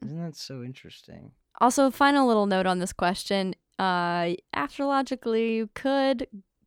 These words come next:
Speaker 2: g-, take a look at what you value most. See if these things that are stressing you out, days when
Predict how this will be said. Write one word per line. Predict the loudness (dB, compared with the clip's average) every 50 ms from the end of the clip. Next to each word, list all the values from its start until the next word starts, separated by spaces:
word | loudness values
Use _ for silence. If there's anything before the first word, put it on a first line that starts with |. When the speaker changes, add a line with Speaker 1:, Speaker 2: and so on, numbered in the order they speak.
| _ -20 -20 -20 _ _ -18
Speaker 2:
g-, | -18 -18 -14 -6
take | -2 -2 0 0
a | 0
look | 0 2 2 2 2 2 -4 -2 0
at | 2 2 2 2 0 -2 _ _ _ _ _ _ _ _ _ _ _ _ _ _ _ 0
what | 2 4 4
you | 4 2 0
value | 2 4 4 4 4 4 2 0 0 0
most. | 2 0 0 -2 -4 -6
See | -8 -4 0 0 2 2
if | 2
these | 2 0 0 0 0
things | 0 0 0 0
that | 0 -2
are | -2
stressing | -4 -4 -4 -2 -2 -2 -2 -2 -2
you | -2 -2 -2
out, | -2 -4 -4 -4 0
days | 0 0 2
when | 2 2 2 2